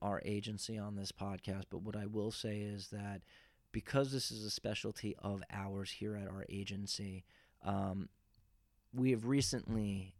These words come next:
knowing the state of the industry, been able to partner with a carrier, or several carriers, but this most recent, uh, partnering is we're piloting a specific program. Um, there are a gu-, lot of guidelines.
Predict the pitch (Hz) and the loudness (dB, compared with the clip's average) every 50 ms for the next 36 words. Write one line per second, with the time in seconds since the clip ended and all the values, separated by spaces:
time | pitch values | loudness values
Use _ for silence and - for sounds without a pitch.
0 | - - 107 107 110 113 117 117 113 107 104 98 - - - 104 104 104 101 95 | -4 0 2 4 4 4 4 4 2 2 0 0 -2 0 2 2 2 2 2 0
1 | 98 92 - - 98 98 101 - - - 104 101 98 104 101 104 107 107 104 - | -2 -2 -2 -2 -2 -2 -2 -4 -4 -4 -4 -2 -2 -2 0 0 0 -2 -4 -6
2 | - - - - 95 85 - - 101 101 101 95 95 - - 104 101 95 101 101 | -8 -8 -4 -2 -2 -2 0 -2 -4 -4 -4 -6 -6 -8 -4 -2 0 0 2 2
3 | 101 101 98 104 110 117 - - - - - - - - _ - - 143 135 117 | 0 0 0 -2 -2 -4 -6 -8 -18 -20 -20 -20 -20 -20 _ 0 2 4 4 4
4 | 107 - - 139 117 110 98 - 110 104 107 101 98 101 101 101 98 - - 95 | 4 4 4 6 6 4 4 4 4 4 4 4 4 2 0 -2 -2 -2 -2 -4
5 | - - - 104 107 104 - 117 113 117 117 120 123 123 120 117 - - - 113 | -4 -4 -4 -2 -2 0 0 2 2 2 4 4 4 4 2 2 0 -2 -4 0
6 | 113 113 110 - - 101 82 - _ _ _ - - 104 98 98 92 - - - | 0 0 0 0 -2 -4 -6 -6 _ _ _ -6 -4 -2 -2 -2 -4 -6 2 2
7 | 113 - - 104 107 104 104 104 101 101 - - - - - - - - - 104 | 2 2 2 0 0 0 0 -2 -4 -6 -8 -14 -20 -20 -18 -18 -16 -6 0 2
8 | 104 104 101 101 101 - - - 110 104 117 117 - - - - - 143 147 147 | 2 2 2 0 -2 -4 -6 -8 -2 0 0 0 0 -2 -4 -2 0 2 2 2
9 | 135 117 113 113 107 104 104 101 98 - - - 107 - - 131 - - - - | 2 2 0 0 0 0 -2 -2 -4 -6 -6 -4 -4 -4 -2 -4 -4 -6 -8 -10
10 | - - 127 117 113 113 107 104 104 95 82 78 101 127 135 _ _ - - - | -6 0 2 4 4 4 2 0 -4 -4 -4 -6 -8 -10 -10 _ _ -20 -20 -20
11 | - _ _ - - 101 104 107 104 95 110 110 95 98 104 110 123 123 123 87 | -20 _ _ -4 2 4 4 4 4 4 4 6 6 6 6 6 6 6 4 2
12 | 62 53 110 123 127 143 131 123 120 117 113 113 113 110 107 107 107 107 - - | 2 4 4 4 4 6 4 4 4 4 4 4 2 2 2 0 0 -2 -4 -8